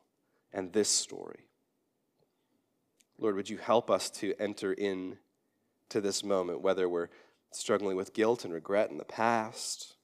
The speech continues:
we're struggling with anxiety of the future, things that would rob us of being in the present moment. Would you instead help us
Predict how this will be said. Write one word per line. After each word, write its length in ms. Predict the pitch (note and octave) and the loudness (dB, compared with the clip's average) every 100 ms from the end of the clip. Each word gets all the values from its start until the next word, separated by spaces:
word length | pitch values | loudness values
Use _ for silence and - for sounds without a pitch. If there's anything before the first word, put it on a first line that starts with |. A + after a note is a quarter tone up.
| _ _ _ | _ _ _
we're 80 | - | -14
struggling 420 | - F#2+ F2 F2 | -8 -4 -4 -4
with 220 | E2+ - | -4 -6
anxiety 480 | F2 E2+ F#2+ F2+ F2+ | -10 -8 -2 0 -2
of 60 | E2+ | -4
the 80 | E2+ | -10
future, 560 | - G2 - F#2+ F#2 - _ | -12 -14 -10 -8 -10 -14 _
things 220 | - G2 G2 | -6 -4 -4
that 100 | E2+ | -6
would 100 | E2+ | -2
rob 380 | F#2+ F#2+ G#2 | 6 8 8
us 240 | F#2+ E2+ - | 4 0 -4
of 100 | - | -8
being 220 | F#2+ F2 | -6 -6
in 80 | F2 | -6
the 60 | E2+ | -10
present 400 | - E2 - - | -12 -14 -16 -20
moment. 260 | D#2+ D2 _ _ _ _ _ _ _ _ _ _ - - | -20 _ _ _ _ _ _ _ _ _ _ _ -16 -10
Would 120 | G2+ | -4
you 100 | G2 | -4
instead 520 | F2 - - F2+ E2 - _ _ _ _ _ _ _ | -4 -6 -4 -4 -4 -10 _ _ _ _ _ _ _
help 380 | - A2 - | -2 -2 0
us 440 | F2 D#2+ - - | -4 -4 -4 -6